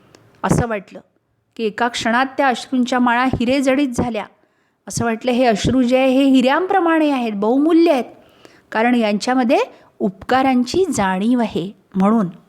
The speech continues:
जेव्हा समोर उंच दणकट मेजर आकाश हसत मुखानं सामोरा आला आणि म्हणाला,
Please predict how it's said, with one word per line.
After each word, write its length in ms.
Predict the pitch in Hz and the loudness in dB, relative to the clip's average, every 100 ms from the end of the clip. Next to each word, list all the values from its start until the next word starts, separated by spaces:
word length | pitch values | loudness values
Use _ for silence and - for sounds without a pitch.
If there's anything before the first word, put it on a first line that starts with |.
| - - - - - | -20 -20 -20 -12 -2
जेव्हा 260 | 214 254 277 | 2 2 2
समोर 360 | 262 247 254 | 4 4 2
उंच 380 | 269 294 311 294 | 4 4 4 2
दणकट 560 | 247 208 226 247 254 240 | 0 0 0 0 -2 -4
मेजर 380 | 220 220 208 226 | -2 -2 0 -2
आकाश 580 | - 185 240 220 190 - - _ _ - | -2 -2 0 -2 -4 -12 -18 _ _ -8
हसत 420 | 208 - 381 381 | -2 0 -2 -4
मुखानं 360 | 330 - 277 277 | -8 -6 -6 -4
सामोरा 460 | 254 220 233 240 | -4 -6 -8 -8
आला 200 | 226 220 | -8 -8
आणि 140 | 208 220 | -10 -12
म्हणाला, 440 | 202 214 233 | -10 -8 -6